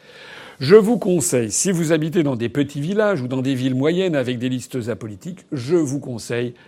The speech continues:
d'aller voter. A fortiori, bien entendu, si vous savez que dans telle ou telle liste, soit le, le, la tête de liste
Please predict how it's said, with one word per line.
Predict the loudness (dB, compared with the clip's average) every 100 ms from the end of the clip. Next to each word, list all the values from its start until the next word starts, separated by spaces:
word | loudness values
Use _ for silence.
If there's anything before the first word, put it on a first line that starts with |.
| _ _
d'aller | -6 0 2 4 2 0
voter. | -8 0 2 2 -4 -12 -16 _ -2
A | -2
fortiori, | 2 4 4 2 2 4 2
bien | -2 -4
entendu, | -6 -10 -4 -4 -4 -12 -20 -20
si | -8 -2 2
vous | 2
savez | 4 6 6 4
que | 0 -4
dans | 0 0
telle | 4 4
ou | 2
telle | -6 -8 -4
liste, | -4 -4 -10 -16 -20 -20 -20
soit | -16 -4 8 8 8 0 -12
le, | -4 -2 -2 -6
le, | -10 -8 -8
la | -4
tête | 0 0
de | 2
liste | 2 0 -4 -10 -16